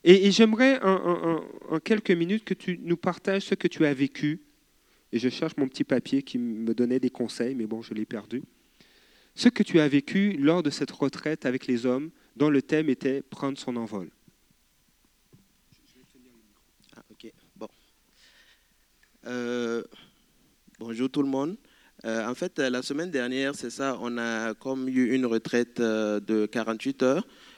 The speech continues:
Speaker 2: Euh, donc, c'était du vendredi, euh, au, au dimanche. Puis, euh, c'était, euh, à l'Arche, euh, au camp de l'Arche, exactement. Euh, donc, moi, ce que j'ai vécu, j'ai vécu une expérience vraiment formidable.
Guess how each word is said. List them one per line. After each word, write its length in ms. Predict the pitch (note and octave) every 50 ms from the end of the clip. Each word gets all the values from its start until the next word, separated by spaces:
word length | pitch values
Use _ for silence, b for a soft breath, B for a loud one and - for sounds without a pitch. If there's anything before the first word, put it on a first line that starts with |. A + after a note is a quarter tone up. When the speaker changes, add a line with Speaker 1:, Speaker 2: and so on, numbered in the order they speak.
| B B -
Speaker 2:
Euh, 360 | A2+ A2 A2 A2 A2 G#2 -
donc, 200 | A2 B2+ C3+ B2+
c'était 240 | - B2+ - D3+ D#3+
du 120 | D#3 D3
vendredi, 960 | B2+ A#2 B2 A#2+ A#2+ A#2 A2 B2 B2 A2+ A#2 A#2+ B2+ C#3 C#3+ D3+ D#3 D3+ - -
euh, 460 | A#2 A#2+ A#2 A2+ A#2 A#2 A2+ A2 G2+ - - - -
au, 360 | A#2 A#2 A2 A2+ A2+ A2 G#2+
au 80 | - A2+
dimanche. 560 | A2+ A#2 A#2 A#2 B2+ D#3 G#3 - - - - - B B B B B B B B B B B B _
Puis, 400 | - - E3 E3+ F3+ F#3 F3+ - -
euh, 480 | - B2 B2 A#2+ A#2 A#2 A2+ A2+ A2 A2
c'était, 280 | A2+ - A#2 - - C3
euh, 720 | C3+ C3 C3 B2 A#2 A2 G#2 A#2 A2+ A2 A2 G#2+ G2 E2
à 80 | G2 A#2
l'Arche, 400 | A#2+ B2+ B2+ - - - - -
euh, 280 | A#2+ A2 G#2+ G#2+ - - - - - - b b b b - - _ - - _ - - G#2 G2+ - -
au 120 | - - A2
camp 180 | - C3+ C3+
de 80 | B2+ A#2
l'Arche, 420 | A#2 A#2+ C3 D3 D3 - - - -
exactement. 720 | - A#2 A2+ A2 A2+ A2+ A2 - A2+ A2+ A2+ B2 C#3+ E3 G3+ - b b b b b b b b b _ - A2+
Euh, 200 | A#2+ A#2+ A#2 G#2 - - _ _ -
donc, 280 | C#3+ E3 D#3 B2 -
moi, 180 | D#3+ F#3 A#3 C4
ce 120 | - -
que 160 | C3+ - D3+
j'ai 180 | D3 C#3+ C3+ A#2+
vécu, 420 | A2+ A2+ A#2+ A#2 A#2+ C#3+ D3+ D3+
j'ai 160 | D3 B2+ B2+ B2
vécu 420 | A#2+ B2+ B2 - D#3 D3+ C#3+ D3+
une 100 | D#3 C#3
expérience 600 | C3 A#2+ - - A#2+ A#2 B2 A#2+ B2 B2+ B2 B2
vraiment 320 | A#2+ A#2 A#2+ A#2 A#2 B2 B2
formidable. 800 | - - A#2+ A#2 A#2 A2+ G#2+ G#2+ A2 G#2+ F#2 - - C2 -